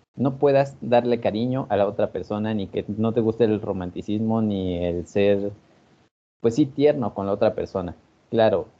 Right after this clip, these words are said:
no está bien pensar de esta manera idealizada las relaciones. Y a veces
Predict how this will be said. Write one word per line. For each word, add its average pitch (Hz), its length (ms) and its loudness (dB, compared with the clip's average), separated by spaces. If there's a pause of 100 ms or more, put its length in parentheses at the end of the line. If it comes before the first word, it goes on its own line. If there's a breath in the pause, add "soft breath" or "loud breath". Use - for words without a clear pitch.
(180)
no 143 160 0
está 139 340 2
bien 120 480 0
pensar 107 720 2
de 107 80 0
esta 107 200 -2
manera 98 680 0
idealizada 101 1040 2
las 98 160 0
relaciones. 98 580 -4 (1120)
Y 110 360 0
a 104 80 4
veces 131 460 0